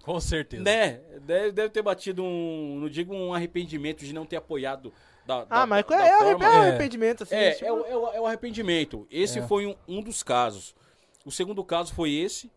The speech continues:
Speaker 2: que a gente foi cantar num deter-, num, num, numa igreja e tal, e chegando na igreja a gente foi entrar, com o lí-, até o líder de jovem tava com a gente, que nos convidou, a gente
Speaker 1: Uhum.
Speaker 2: foi entrar, o pastor barrou,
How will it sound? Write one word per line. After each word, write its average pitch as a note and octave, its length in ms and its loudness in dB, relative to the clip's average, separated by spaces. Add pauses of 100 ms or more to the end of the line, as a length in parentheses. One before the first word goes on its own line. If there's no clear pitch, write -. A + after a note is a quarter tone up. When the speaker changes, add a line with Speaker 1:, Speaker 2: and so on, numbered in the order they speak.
(120)
Speaker 2:
que C#3+ 60 -8
a - 20 -4
gente B2+ 160 -14
foi C#3+ 100 -8
cantar C3 280 -8
num B2+ 80 -10
deter-, B2 320 -10
num, A#2 240 -10
num, A2+ 200 -10
numa A#2 220 -10
igreja A#2+ 360 -8
e - 20 -18
tal, C3 400 -4 (260)
e B2+ 80 -16
chegando C3 280 -6
na C#3+ 80 -4
igreja B2 260 -8
a - 20 -16
gente C#3 140 -14
foi D3+ 140 -6
entrar, C#3 360 -2
com - 160 -10
o A#2+ 40 -6
lí-, A#2+ 160 -10 (120)
até A#2+ 160 -6
o D3+ 60 -4
líder D3+ 240 -8
de B2 100 -10
jovem B2 240 -6
tava A#2+ 160 -8
com - 80 -8
a A2+ 80 -4
gente, B2 340 -12 (360)
que F3+ 240 -6
nos F3+ 180 -4
convidou, C#3 460 -2
a - 20 -2
gente E3 140 -6
Speaker 1:
Uhum. F3+ 40 -12
Speaker 2:
foi D#3 120 -4
entrar, C#3+ 160 -8
o C3+ 40 -6
pastor D3 260 -6
barrou, C#3+ 440 -4